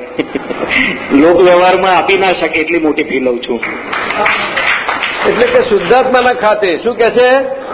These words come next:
Speaker 2: શુદ્ધાત્માના ખાતે સેવા. શું કહ્યું? હા. એ પછી સ્વાર્થની સેવા ના કહેવાય, એ નિસ્વાર્થ સેવા કહેવાય. કેવી?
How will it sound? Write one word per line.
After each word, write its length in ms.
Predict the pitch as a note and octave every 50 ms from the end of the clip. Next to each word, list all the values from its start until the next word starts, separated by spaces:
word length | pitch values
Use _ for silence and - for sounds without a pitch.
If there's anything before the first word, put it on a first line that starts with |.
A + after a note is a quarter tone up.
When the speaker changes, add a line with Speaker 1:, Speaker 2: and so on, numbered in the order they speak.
| - - - - - - B3+ B3+ B3+ - - - - - - - - - - - - - - -
Speaker 2:
શુદ્ધાત્માના 720 | G3 G3+ F3+ G3 B3 B3+ B3 B3 A#3+ B3 A#3 A#3 A#3 -
ખાતે 240 | - G#3+ G#3+ G#3 A#3
સેવા. 800 | A3+ G3+ A3 A#3 A#3 A3 F#3 E3+ D3 C3 A#2 G#2 - - - - - - - - - -
શું 80 | G#3+ F#3+
કહ્યું? 500 | A3 G#3+ A3 B3 B3+ C4 C#4 - - - - - - - - - F4+ - - F#4+ F#4+ - - C#4+ - - - - - - - - - - - - - - - - - - - - - - - - - - -
હા. 1120 | A2+ A2+ C3 D3+ D#3+ E3+ E3 D#3+ D#3 D3+ D3 C#3 B2+ A#2+ A#2+ A#2 A2 A2 G#2+ G#2 - - - - - - - - - - - - - - - -
એ 60 | E3
પછી 260 | D#3+ F3 D#3 F3 F#3
સ્વાર્થની 460 | F3+ - D3+ D3 D3+ E3+ - G3 G#3
સેવા 300 | G3 G3 G3 G3+ G3 G3+
ના 220 | G#3 G#3+ G#3 G3 -
કહેવાય, 420 | G3 F3 D#3+ D3+ C#3 C3 A#2+ G#2 G#2 - - - - - - - - - - - - - - E3+
એ 40 | E3+
નિસ્વાર્થ 640 | F3+ F#3+ G3+ G3+ - F#3+ F#3+ G3+ A3 A#3+ A3+ A3+
સેવા 360 | B3 A3+ E3 G#3+ A3+ G#3+ G3+
કહેવાય. 420 | G3+ G3+ F#3 E3+ D#3 D3 C#3 C3 D#3
કેવી? 520 | - - F#3 G3 G3+ A3 A3+ A#3 B3 B3+